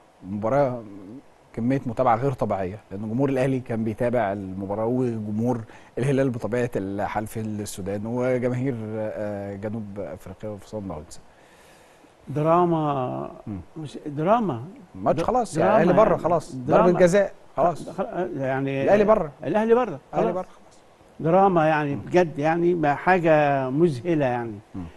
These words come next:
Speaker 2: يعني ما، ما، ما، الكورة دي غريبة جدا.
Speaker 1: مم.
Speaker 2: يعني أنا مش عارف.
Speaker 1: آه.
Speaker 2: <laughs>
Speaker 1: فأنا، أنا بقعد أرسم سيناريوهات كده مع، يعني <clears throat> بشوفها كده يعني أحيانا، إنه تخيل الجول ده لو جه الأهلي مش مكمل في البطولة. طب الأهلي كسب الهلال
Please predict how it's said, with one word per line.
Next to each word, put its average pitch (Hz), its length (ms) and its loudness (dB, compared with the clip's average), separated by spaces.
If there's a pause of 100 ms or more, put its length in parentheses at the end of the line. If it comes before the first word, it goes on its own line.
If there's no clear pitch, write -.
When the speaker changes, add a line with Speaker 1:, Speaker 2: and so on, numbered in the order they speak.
(160)
Speaker 2:
يعني 143 220 0
ما، 131 260 -4
ما، 139 180 -2
ما، 139 180 -4 (300)
الكورة 208 360 4
دي 208 280 0
غريبة 180 380 0
جدا. 202 400 -4
Speaker 1:
مم. 107 140 -6 (600)
Speaker 2:
يعني 131 380 -2 (640)
أنا 185 140 -2
مش 127 220 -2
عارف. 156 480 2
Speaker 1:
آه. 160 240 0 (960)
Speaker 2:
<laughs> - 120 -2
Speaker 1:
فأنا، 160 360 8
أنا 185 80 8
بقعد 208 200 6
أرسم 190 240 2
سيناريوهات 156 400 4
كده 165 180 2
مع، 143 300 2
يعني 131 380 2 (220)
<clears throat> 160 280 4
بشوفها 143 360 0
كده 151 200 4
يعني 135 200 4
أحيانا، 104 380 -4 (100)
إنه 110 160 -6
تخيل 151 360 0 (440)
الجول 143 240 0
ده 165 60 8
لو 143 140 4
جه 147 240 0
الأهلي 123 200 0
مش 143 140 -6
مكمل 156 220 -4
في - 80 -8
البطولة. 139 340 -6 (260)
طب 104 140 -2 (140)
الأهلي 135 180 -2
كسب 147 260 -2
الهلال 135 180 2